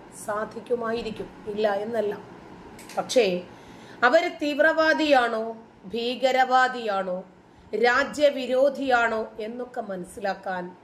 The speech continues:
ഒരാളെ ഒറ്റ നോട്ടത്തിൽ കണ്ടിട്ട് പറ്റുമോ? പറ്റുന്ന ചിലരുണ്ട്. ഒറ്റ നോട്ടത്തിൽ തന്നെ അവര് തീരുമാനിക്കും ഇവര് ഭീകരനാണോ, തീവ്രവാദിയാണോ എന്ന്. അവര് നമ്മുടെ രാജ്യത്തിന്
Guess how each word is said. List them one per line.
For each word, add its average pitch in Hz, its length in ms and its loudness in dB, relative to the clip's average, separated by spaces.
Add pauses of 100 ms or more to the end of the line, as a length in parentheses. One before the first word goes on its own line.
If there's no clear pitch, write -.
ഒരാളെ 208 520 -4
ഒറ്റ 220 300 -10
നോട്ടത്തിൽ 190 580 -10
കണ്ടിട്ട് 170 420 -12
പറ്റുമോ? 165 380 -16 (580)
പറ്റുന്ന 196 420 0
ചിലരുണ്ട്. 170 600 -10 (1200)
ഒറ്റ 285 260 4
നോട്ടത്തിൽ 311 640 2
തന്നെ 294 160 2
അവര് 262 320 4
തീരുമാനിക്കും 220 960 -2
ഇവര് 202 280 -4
ഭീകരനാണോ, 190 1080 -2 (160)
തീവ്രവാദിയാണോ 185 760 -6
എന്ന്. - 1400 -10
അവര് 330 220 4
നമ്മുടെ 311 360 6
രാജ്യത്തിന് 277 960 2